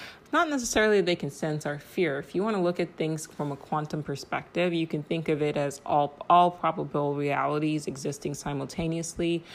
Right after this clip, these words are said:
and you more or less just choosing which frequency or which reality experience you desire, right? So out there, there is a reality where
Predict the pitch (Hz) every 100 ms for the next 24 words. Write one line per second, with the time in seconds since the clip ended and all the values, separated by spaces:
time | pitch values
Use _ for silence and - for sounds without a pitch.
0 | - - - 147 143 143 165 165 160 151
1 | 147 139 143 147 - 139 - - - 190
2 | 180 156 143 147 175 - - 147 139 139
3 | - 139 135 131 - - - - - 160
4 | 135 139 143 151 151 - 151 143 143 143
5 | 139 135 - - 139 135 135 - - 139
6 | 143 170 - - - - - - - -
7 | - - 165 156 - - - 214 220 -
8 | 165 165 165 160 175 170 170 165 156 147
9 | 151 147 147 143 151 143 139